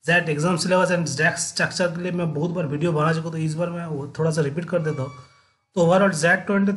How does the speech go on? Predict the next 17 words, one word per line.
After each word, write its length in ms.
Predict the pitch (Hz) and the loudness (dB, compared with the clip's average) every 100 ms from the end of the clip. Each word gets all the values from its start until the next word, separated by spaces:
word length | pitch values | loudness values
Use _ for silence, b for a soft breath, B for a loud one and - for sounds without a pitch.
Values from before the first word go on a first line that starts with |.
| - | -2
three 160 | 208 214 208 - _ _ | -2 -2 -6 -8 _ _
का 100 | 190 190 | -6 -2
पैटर्न 340 | 160 160 185 180 | -2 2 2 2
and 120 | 175 | 0
section 280 | 156 - 190 | -2 -2 0
wise 160 | 190 190 180 - 151 | 0 -2 -4 -6 -8
almost 380 | 147 175 202 - | -4 0 0 2
same 140 | 175 165 | 0 2
रहता 280 | 147 117 | 0 0
है। 180 | 120 - B B B B B 151 | -6 -6 B B B B B -4
तो 40 | |
zed 280 | 139 175 180 | 2 2 2
syllabus 280 | 190 185 190 202 | 0 2 0 -2
for 100 | 190 | -2
twenty 220 | 170 180 175 | -2 -2 0
three 120 | |
is 40 | 190 | 0